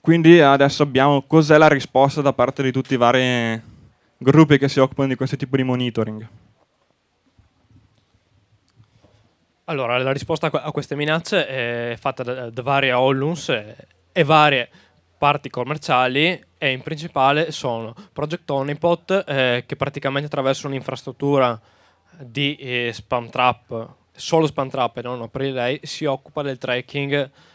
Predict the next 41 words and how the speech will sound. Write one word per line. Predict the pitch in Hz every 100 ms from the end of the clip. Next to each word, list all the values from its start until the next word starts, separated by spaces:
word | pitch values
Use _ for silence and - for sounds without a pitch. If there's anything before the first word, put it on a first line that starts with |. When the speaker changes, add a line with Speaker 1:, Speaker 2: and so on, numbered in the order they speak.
| _ _ _ _
Speaker 2:
dello | 123 127
spam. | - 117 113 107 113 110 113 _ _
Spam | 135 - 120 123
House, | 131 151 151 180 208 - _ _ _ _
che | _
pure | - 123
lei | 127 135 135 117 107 _
si | - -
occupa | 131 135 127 123
del | 127 120
tracking | 127 127 123
solo | 110 120
dello | 117 117
spam | - 127 135
e | 151
di | 135
fornire | - 127 139 143 127
delle | 120 117 127
R | 131 117
B | 127
L, | 127 127 143 156 143 _ _
chi | -
di | 120
voi | 120 127
gestisce | 127 - 131 120 127 120 110 _ _
un | 123
server | 110 120 123
di |
risposta | 110 - 120 117 117
lo |
sa | 110
benissimo. | 113 120 131 127 - 165 190 233 _ _ _ _ _ _
Fish | _ 165 -
Tank, | - 165 170 170 196 226 - - - 160 _
che | - 165
si | -
occupa | 160 151 - 165
non | 151 190
solo | - 180
di | 156
spam, | 143 - 151 165 190